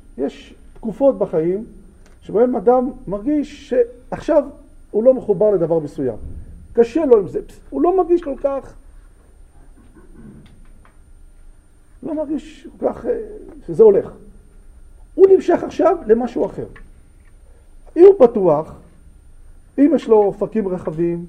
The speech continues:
לכל חלקי התורה, אז, אז הוא, הוא פותח משהו אחר, ופתאום הוא מוצא שם אור,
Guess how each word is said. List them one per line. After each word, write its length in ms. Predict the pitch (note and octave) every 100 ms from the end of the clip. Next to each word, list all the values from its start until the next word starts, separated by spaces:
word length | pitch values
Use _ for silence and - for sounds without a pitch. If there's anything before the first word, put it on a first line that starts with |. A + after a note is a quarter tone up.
| - -
לכל 280 | F#3 F#3+ G#3+
חלקי 280 | G3+ E3 E3+
התורה, 460 | D#3 D#3+ C#3+ C#3+ D#3+ - - - - - - - - - - - - - - E3+
אז, 300 | F#3 D#3 - -
אז 140 | F3
הוא, 100 | A3 B3 A#3
הוא 140 | A#3 F#3+
פותח 240 | A#3+ D4
משהו 220 | C4+ - -
אחר, 140 | A3 G#3
ופתאום 260 | - D#4
הוא 80 | D4+
מוצא 160 | C4+ D4+
שם 180 | D4
אור, 460 | C4 B3+ A#3+ G#3+